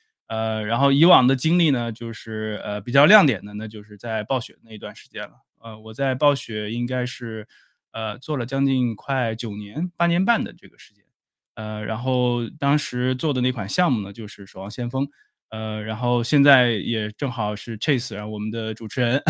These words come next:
<laughs> 他其实现在也是在暴雪效力嘛。嗯，然后我现在的话是在国内某大厂，然后做这个，呃，美术总监这样的一个职位。然后其他的话就先不多讲了，然后我们等会儿再继续聊。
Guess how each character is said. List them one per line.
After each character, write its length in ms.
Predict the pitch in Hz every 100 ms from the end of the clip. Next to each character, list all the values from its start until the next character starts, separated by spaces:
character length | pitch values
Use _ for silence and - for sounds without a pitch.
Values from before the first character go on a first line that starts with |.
| -
<laughs> 160 | 160
他 160 | 139 139
其 160 | 135 131
实 80 |
现 120 | 135 135
在 100 | 120
也 160 | 101
是 100 | 107
在 200 | 120 123
暴 180 | 113 123
雪 160 | 117 101
效 220 | 131 117
力 140 | 120
嘛。 80 | 107 - - _ _ _ -
嗯， 300 | 131 131 127
然 120 | 123
后 80 | 147
我 160 | 147 127
现 160 | 185
在 120 | 202 170
的 120 | 131
话 220 | 135 120
是 160 | 120 123
在 300 | 131 123 113
国 160 | 113
内 180 | 127 123
某 140 | 107
大 160 | 120 117
厂， 260 | - 95 -
然 140 | 107
后 180 | 110 107
做 300 | 104 117 110
这 300 | - 113 107
个， 400 | - 113 104 95
呃， 320 | - 104 104
美 120 | 107
术 140 | 107 120
总 160 | 104
监 320 | 92 113 127 127
这 80 |
样 100 | 120
的 80 | 107
一 120 | 107
个 280 | 101 107 101 -
职 120 | 104
位。 160 | 135 - _ _ _ _ -
然 100 | 104
后 160 | 104 104
其 160 | -
他 180 | 123 175
的 100 | 165
话 240 | 139 113
就 840 | 107 - 113 107 104 101 101 101 80
先 260 | - 120 120
不 80 |
多 140 | 131 135
讲 100 | 127
了， 120 | 117 - -
然 100 | 110
后 320 | 117 110 107
我 120 | 104
们 160 | 107 113
等 160 | 120 120
会 60 |
儿 40 | 117
再 120 | 113
继 120 | 127
续 100 | 117
聊。 120 | 107